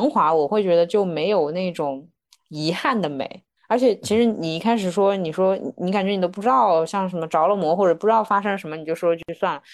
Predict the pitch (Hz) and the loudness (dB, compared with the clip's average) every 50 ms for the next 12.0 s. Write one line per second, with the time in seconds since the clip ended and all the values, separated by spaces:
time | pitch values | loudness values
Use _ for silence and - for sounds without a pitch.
0 | - - - 196 196 208 226 - - 175 170 - 165 156 - - - - 214 208 | -20 -16 -10 -8 -4 -4 -4 -2 0 -2 -2 -2 -4 -10 -12 -10 -4 -4 -4 -4
1 | - 247 226 - 240 - - 208 - 208 208 190 170 - - 190 175 170 - 202 | -2 -4 -2 -2 -2 0 -2 -2 0 0 0 0 -2 -2 -2 -2 -2 0 0 -2
2 | 185 190 185 214 202 208 185 160 151 151 - 151 120 - - - - 143 190 240 | -2 -2 -2 -2 -2 -2 -2 -2 -4 -6 -6 -8 -6 -6 -6 -2 0 0 0 2
3 | - - 277 262 - - 302 302 311 123 101 92 - - - - - - _ _ | 2 2 2 2 2 2 0 0 0 -4 -12 -14 -16 -20 -20 -20 -20 -20 _ _
4 | _ _ - 226 220 208 196 - - 220 202 226 233 - 285 269 285 285 349 294 | _ _ -10 -6 -6 -6 -6 -6 -6 -4 -4 -4 -4 -4 -4 -4 -4 -2 -2 0
5 | 262 262 226 196 190 208 240 285 294 277 247 233 233 240 226 220 220 220 214 214 | 0 0 0 0 -2 -2 0 2 4 4 4 4 2 0 0 0 2 2 0 -2
6 | - - - 202 190 185 226 233 226 226 190 165 170 190 196 196 196 - - 190 | -6 -10 -10 -8 -6 -2 -2 -2 0 0 -2 -2 0 0 -2 -2 -2 -4 -6 -12
7 | 170 151 - - 151 151 160 - - 226 202 185 208 165 147 139 139 135 135 147 | -14 -12 -10 -8 -8 -8 -6 -6 -6 -6 -6 -4 -4 -4 -4 -4 -6 -6 -6 -6
8 | 160 180 202 214 202 - 214 233 233 208 196 185 185 196 185 - 180 160 147 139 | -6 -8 -10 -12 -12 -6 -2 -2 -2 -2 -2 -6 -10 -10 -8 -6 -6 -6 -6 -8
9 | - _ _ _ _ _ _ - 240 214 202 185 190 185 190 190 - 226 196 190 | -14 _ _ _ _ _ _ -4 -4 -4 -4 -4 -4 -4 -6 -6 -8 -10 -10 -10
10 | 185 175 - - 285 254 214 202 202 196 180 165 - 175 156 160 147 139 - 165 | -12 -10 -6 -4 -4 -2 -2 -4 -6 -8 -10 -12 -14 -12 -10 -8 -8 -8 -8 -10
11 | 160 165 - - 165 151 156 - 147 131 135 135 127 135 143 _ - 135 - 165 | -12 -10 -10 -12 -12 -12 -12 -14 -14 -16 -14 -14 -16 -18 -18 _ -20 -20 -20 -20